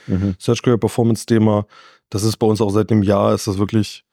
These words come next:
Speaker 2: regelmäßig, reden wir darüber, äh, fast täglich, aber mindestens wöchentlich wer-, wird das irgendwie aufgeworfen. Ich hoffe, dass Amazon uns da irgendwie besseren Zugang zu diesen Daten gibt,
Speaker 1: Mhm.
Speaker 2: uns auch irgendwie erlaubt, quasi direkt in den Reports irgendwie Advertising-Daten mit zu verknüpfen
Speaker 1: Mhm.
Speaker 2: und,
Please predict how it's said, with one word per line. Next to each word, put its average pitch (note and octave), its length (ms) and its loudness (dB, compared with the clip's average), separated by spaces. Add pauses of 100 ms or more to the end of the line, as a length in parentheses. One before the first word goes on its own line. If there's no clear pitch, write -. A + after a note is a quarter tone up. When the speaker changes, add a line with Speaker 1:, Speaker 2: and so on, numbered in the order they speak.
(280)
Speaker 2:
regelmäßig, A2 600 2
reden A2 180 2
wir A2 60 4
darüber, G#2 880 2
äh, F#2+ 40 0
fast - 340 -6
täglich, G#2+ 480 -2
aber G2 180 0
mindestens A2 420 0
wöchentlich G#2+ 440 -2
wer-, G#2+ 220 -2
wird G#2+ 240 -8
das - 100 -8
irgendwie A2 300 0
aufgeworfen. A2 600 0 (600)
Ich - 140 -10
hoffe, D3+ 240 -2
dass A#2+ 160 -2
Amazon B2 480 0
uns A2 180 0
da A2+ 220 0
irgendwie A#2 200 2
besseren G#2+ 340 0
Zugang E3 360 2
zu - 120 -4
diesen C#3+ 240 0
Daten C3+ 280 0
gibt, C#3+ 280 -2 (240)
Speaker 1:
Mhm. G2+ 160 -4
Speaker 2:
uns B2 160 -6
auch A#2+ 120 0
irgendwie A#2 320 2
erlaubt, A2 560 0 (120)
quasi G#2+ 300 -2
direkt A#2 360 -2
in A2 80 -6
den A#2 140 0
Reports A2+ 360 -2
irgendwie G2+ 420 -4
Advertising-Daten B2 760 2
mit A#2+ 140 2
zu A#2+ 100 -4
verknüpfen A2+ 600 0
Speaker 1:
Mhm. A2+ 60 -2
Speaker 2:
und, A2+ 220 2